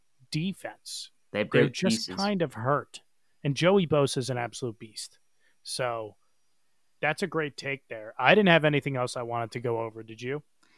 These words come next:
Speaker 2: No, that was good. I just wanna say one more thing about the Chargers, 'cause like you said, they could be set for the future. Like, Denver, I don't think is the team. Drew Lock's definitely not it.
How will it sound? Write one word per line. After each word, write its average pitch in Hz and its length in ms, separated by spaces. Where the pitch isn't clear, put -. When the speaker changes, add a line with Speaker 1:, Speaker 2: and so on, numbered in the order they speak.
Speaker 2:
No, 117 140
that 117 100
was 120 160
good. 107 320
I 104 100
just 113 180
wanna 117 140
say 113 160
one 113 180
more 113 160
thing 117 220
about 104 220
the 98 80
Chargers, 101 500
'cause 104 180
like 113 140
you 107 80
said, 101 300
they 110 120
could 117 200
be 117 100
set 120 260
for 123 100
the 101 80
future. 110 440
Like, 107 240
Denver, 135 440
I 127 80
don't 127 220
think 127 220
is 113 160
the 107 100
team. 107 720
Drew 123 220
Lock's 113 340
definitely 107 500
not 101 340
it. 95 240